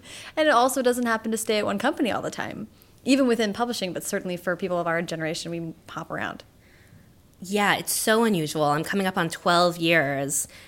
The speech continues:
Speaker 2: and there are a lot of people who've been here for a decade and two decades, and I think it's a testament to the corporate culture and how supported people feel and the relationships we make. But I really think what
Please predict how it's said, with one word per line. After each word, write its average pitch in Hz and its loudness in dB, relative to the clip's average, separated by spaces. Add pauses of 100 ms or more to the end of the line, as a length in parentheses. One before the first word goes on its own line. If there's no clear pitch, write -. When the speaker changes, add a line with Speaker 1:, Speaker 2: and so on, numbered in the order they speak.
(100)
Speaker 2:
and 180 2
there 220 10
are 294 10
a 311 6
lot 285 6
of 190 4
people 196 0
who've 165 -2
been 147 2
here 156 2
for 151 4
a - -10
decade 294 -2
and 226 -4
two 294 -2
decades, 208 2
and 170 0
I 170 0
think 185 -8
it's 170 -6
a 156 2
testament 165 -2
to 139 -2 (640)
the - -6
corporate - -2
culture 254 2
and 202 2
how 151 0
supported 190 0
people 233 -2
feel 226 0
and 143 0
the 127 -4 (640)
relationships 208 -4
we 220 2
make. 214 4 (340)
But 202 4
I 208 10
really 233 6
think 214 2
what 156 2